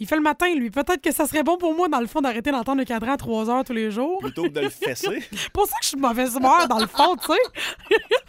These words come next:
Speaker 1: <laughs> Il y a quelqu'un qui a raison, par exemple. C'est un modèle qu'on voit de plus en plus. Mais à l'opposé, on entend beaucoup, beaucoup parler des, euh, des couples séparés qui doivent vivre ensemble parce qu'ils n'ont pas assez d'argent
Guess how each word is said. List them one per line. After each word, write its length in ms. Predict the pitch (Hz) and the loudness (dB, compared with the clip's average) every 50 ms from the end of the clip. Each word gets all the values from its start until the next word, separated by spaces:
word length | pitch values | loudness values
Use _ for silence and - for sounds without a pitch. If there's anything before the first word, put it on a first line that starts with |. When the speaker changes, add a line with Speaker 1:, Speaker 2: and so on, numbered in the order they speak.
| - - - - | -12 -12 -10 -6
Speaker 1:
<laughs> 40 | - | -2
Il 20 | 269 | -2
y 20 | 277 | -2
a 20 | |
quelqu'un 220 | - 339 - - 480 - | -2 -2 -4 -4 -4 -2
qui 60 | - | 0
a 60 | 302 | 0
raison, 340 | 285 247 254 240 233 302 349 | 0 0 0 -2 0 0 -2
par 160 | 320 302 254 | 0 0 -2
exemple. 360 | 220 214 185 185 240 285 285 202 | -2 -2 -4 -2 -2 -2 -2 -2
C'est 80 | - 254 | -2 -2
un 60 | 240 | -2
modèle 240 | 233 247 240 370 - 294 | -2 -2 -4 -4 -6 -4
qu'on 100 | 285 247 | -4 -4
voit 140 | 214 240 285 | -4 -4 -4
de 100 | 233 262 | -6 -6
plus 300 | 202 - - 339 311 320 | -8 -8 -10 -8 -4 -4
en 160 | 269 226 214 | -4 -4 -4
plus. 260 | 175 - 233 269 359 427 - - - - - - - | -2 0 2 2 2 2 0 -12 -20 -20 -16 -10 -6
Mais 100 | 240 277 - | -6 -4 -4
à 80 | 262 247 | -4 -6
l'opposé, 480 | 285 302 - - 302 285 277 247 240 359 403 | -6 -6 -6 -8 -8 -6 -6 -6 -6 -6 -6
on 60 | 349 254 | -6 -8
entend 280 | 220 220 - 254 247 | -8 -8 -8 -8 -8
beaucoup, 300 | 226 208 269 294 - 381 | -6 -6 -6 -6 -6 -6
beaucoup 260 | 349 302 277 - - | -6 -6 -8 -6 -6
parler 460 | 339 - 311 262 214 226 240 277 339 320 | -6 -6 -6 -6 -6 -8 -8 -8 -8 -8
des, 300 | 240 196 220 214 208 202 | -8 -8 -8 -8 -8 -8
euh, 560 | 196 190 190 190 190 190 185 185 185 185 185 175 _ - - - - | -8 -8 -8 -8 -8 -10 -10 -10 -10 -10 -12 -14 _ -20 -20 -18 -12
des 180 | 214 202 247 220 | -6 -4 -4 -4
couples 520 | - - - 349 359 - - 277 233 208 - _ _ _ _ - | -6 -6 -6 -6 -6 -6 -8 -8 -8 -8 -10 _ _ _ _ -14
séparés 680 | - - - 330 - - 294 269 247 - 247 330 320 - | -12 -8 -6 -6 -4 -2 -2 -2 -2 -2 -6 -8 -8 -10
qui 140 | - - 214 | -12 -14 -8
doivent 520 | 185 240 247 240 294 311 320 311 262 202 | -6 -4 -2 0 0 2 2 0 -2 -4
vivre 240 | 196 240 240 233 220 | -6 -6 -6 -4 -4
ensemble 440 | 233 220 220 - - 285 285 277 240 | -6 -6 -6 -8 -8 -8 -6 -6 -6
parce 180 | - 226 208 - | -8 -8 -10 -8
qu'ils 80 | - 220 | -10 -10
n'ont 40 | 175 | -8
pas 120 | - 240 | -6 -8
assez 180 | 226 - - 240 | -8 -8 -10 -8
d'argent 420 | 208 214 202 202 196 196 233 254 | -8 -8 -8 -8 -8 -8 -8 -10